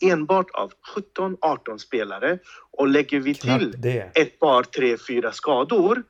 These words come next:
Speaker 2: Mm.
Speaker 1: då är vi nere på fjorton, femton spelare.
Speaker 2: Mm.
Speaker 1: Och man kan inte vinna titlar, man, eh, ligatitlar ska jag poängtera, man
Speaker 2: Mm.
Speaker 1: kan inte vinna ligatitlar i pluralform. Ja, ligatitel kan du vinna en säsong som vi
Speaker 2: Mm.
Speaker 1: gjorde förra året.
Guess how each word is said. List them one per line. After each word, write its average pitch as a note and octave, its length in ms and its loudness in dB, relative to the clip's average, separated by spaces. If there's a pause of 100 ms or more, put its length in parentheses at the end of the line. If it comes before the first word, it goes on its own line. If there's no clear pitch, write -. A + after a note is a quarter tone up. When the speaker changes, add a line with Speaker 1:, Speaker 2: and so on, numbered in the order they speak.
Speaker 2:
Mm. F#2+ 220 -14
Speaker 1:
då C#3+ 100 4
är G3 140 6
vi A3+ 100 -4
nere C#3+ 260 0
på - 140 -10
fjorton, B2 380 -2
femton B2+ 460 4
spelare. F#2+ 600 -4
Speaker 2:
Mm. G2 200 -14
Speaker 1:
Och G#2+ 180 2
man C#3+ 180 8
kan F3 280 6
inte C#3+ 240 -2
vinna G#2+ 320 -4
titlar, B2+ 560 4 (300)
man, C3+ 140 4
eh, - 360 -6 (440)
ligatitlar D3 600 2
ska - 160 -2
jag G2+ 120 0
poängtera, G#2+ 500 2 (220)
man A#2 120 4
Speaker 2:
Mm. - 60 0
Speaker 1:
kan F3+ 180 6
inte F#3 200 2
vinna A2+ 340 0
ligatitlar A#2 1300 2 (120)
i B2+ 160 -2
pluralform. B2+ 800 2
Ja, A2+ 240 -4
ligatitel C3+ 720 0
kan E3 200 6
du A#2 100 0
vinna G#2 300 -4
en B2 160 0
säsong A#2 440 4 (180)
som B2+ 200 0
vi A#2 80 4
Speaker 2:
Mm. A#2 40 6
Speaker 1:
gjorde A2+ 240 4
förra C#3+ 280 8
året. G#2+ 300 2